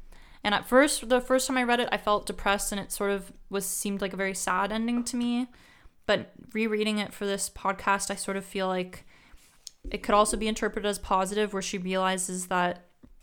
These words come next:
she doesn't need to be fulfilled by her job to be fulfilled in life, if that makes sense. Like,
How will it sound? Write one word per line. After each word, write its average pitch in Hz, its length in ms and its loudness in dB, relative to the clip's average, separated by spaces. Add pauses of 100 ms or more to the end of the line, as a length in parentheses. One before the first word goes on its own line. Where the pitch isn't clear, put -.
(240)
she - 180 2
doesn't 185 400 2
need 247 220 0
to 262 80 -2
be 262 100 -4
fulfilled 254 400 -2
by 240 120 -2
her 240 160 -2
job 214 400 0
to 185 100 -4
be 185 160 -4
fulfilled 185 400 -6
in 185 160 -2
life, 185 500 -6
if 220 140 -8
that 226 100 0
makes 233 220 -4
sense. 247 320 0
Like, 190 220 0